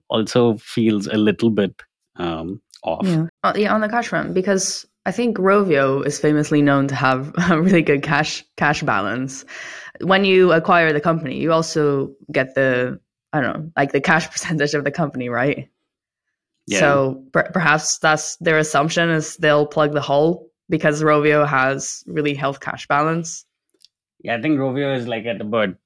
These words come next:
Speaker 1: uh, two hundred million. Um, so it, it will, yeah, it, a little bit, it might plug it, but not really make it
Speaker 2: Yeah.
Speaker 1: up in whole. Um,
Speaker 2: So
Speaker 1: but, oh yeah, one other, one other point about the whole M and A path.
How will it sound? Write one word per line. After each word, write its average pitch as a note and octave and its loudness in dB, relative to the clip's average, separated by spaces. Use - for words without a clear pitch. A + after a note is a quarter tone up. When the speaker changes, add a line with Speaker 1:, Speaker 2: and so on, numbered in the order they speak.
Speaker 1:
uh, F#2+ 2
two G#2+ -2
hundred A2 4
million. F#2+ 0
Um, F2 -6
so F2+ -2
it, G#2 -6
it G2 -8
will, A2+ 2
yeah, A#2 2
it, G2+ -8
a A2+ -8
little A#2+ 2
bit, A#2 2
it - -6
might G#2+ 0
plug G#2 -2
it, G2+ -2
but F#2+ -2
not G2 0
really G2+ 2
make F#2+ 2
it F#2+ 2
Speaker 2:
Yeah. D3+ 4
Speaker 1:
up E3 -2
in G2 0
whole. F2+ -2
Um, F2 -4
Speaker 2:
So - 2
Speaker 1:
but, C3 0
oh C3+ 0
yeah, C3+ 4
one C#3+ 4
other, C#3 0
one C#3 2
other C3+ 2
point B2 0
about G#2 -2
the A2 -4
whole A2 -4
M G2+ -4
and G#2+ 2
A A#2+ 4
path. B2+ 0